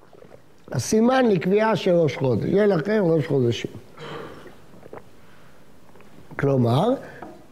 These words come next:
לפי דרשת חכמים, אין כאן אמירה שניסן יהיה החודש הראשון, יש פה אמירה שגילוי הירח, יהיה,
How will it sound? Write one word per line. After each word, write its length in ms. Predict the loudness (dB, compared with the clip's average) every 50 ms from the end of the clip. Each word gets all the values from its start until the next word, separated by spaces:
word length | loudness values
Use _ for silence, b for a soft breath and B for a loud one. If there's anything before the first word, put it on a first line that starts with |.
| -16 -14 -8
לפי 240 | -2 0 2 4
דרשת 420 | 4 4 4 2 2 2 2 0 0 0
חכמים, 560 | 0 0 0 2 2 2 2 2 2 2 0 -2 0
אין 240 | 0 2 2 2 2
כאן 260 | 2 0 2 2 2
אמירה 540 | 4 4 4 4 4 4 2 2 2 0 0
שניסן 640 | 0 0 0 2 2 0 0 -2 -2 0 0 2 2 2
יהיה 180 | 2 2 2 0
החודש 440 | 0 0 2 2 2 2 2 0
הראשון, 520 | 0 2 2 0 0 0 0 0 0 0 -2 B B B B B B B -2
יש 180 | 0 0 0 0
פה 220 | 0 0 0 2
אמירה 420 | 2 2 2 2 2 2 2 0 0
שגילוי 920 | 0 2 2 2 2 0 0 0 2 2 4 4 4 4 4 4 4 4
הירח, 640 | 4 4 4 4 4 4 2 2 2 2 2 0 -2 -2
יהיה, 340 | 0 2 2 4 4 4 2